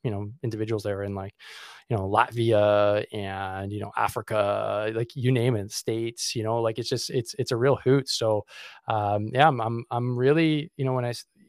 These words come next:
you said you're passionate about podcasting, and, you know, I, I am too. I think that the biggest passions I have right now, especially for my business, and I'd like to be able to one day just focus on,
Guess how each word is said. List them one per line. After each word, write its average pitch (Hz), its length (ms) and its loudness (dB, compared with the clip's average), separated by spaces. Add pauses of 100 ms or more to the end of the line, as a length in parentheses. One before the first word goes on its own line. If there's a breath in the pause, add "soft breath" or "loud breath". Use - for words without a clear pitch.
(100)
you 123 100 -6
said 151 140 0
you're 139 100 0
passionate 117 380 -2
about 101 240 -6
podcasting, 107 580 -4
and, 104 160 -10 (180)
you 127 100 -6
know, 120 100 -8
I, 120 400 2 (100)
I 120 120 2
am 143 120 2
too. 113 460 -4 (120)
I 127 100 2
think - 140 -2
that 151 100 0 (160)
the 123 80 2
biggest 123 300 0 (140)
passions 120 380 -4
I 101 60 0
have 113 260 -2
right 110 140 -4
now, 104 160 -6
especially 139 340 -2
for - 80 -8
my 113 140 -2
business, 113 360 -4
and 113 140 -4
I'd 113 160 -4
like 127 140 2
to 139 80 4
be 117 180 -2
able 110 160 -2
to 110 100 -6
one 107 220 -4
day 104 140 -4
just 104 280 -10
focus 110 380 0
on, 107 240 -6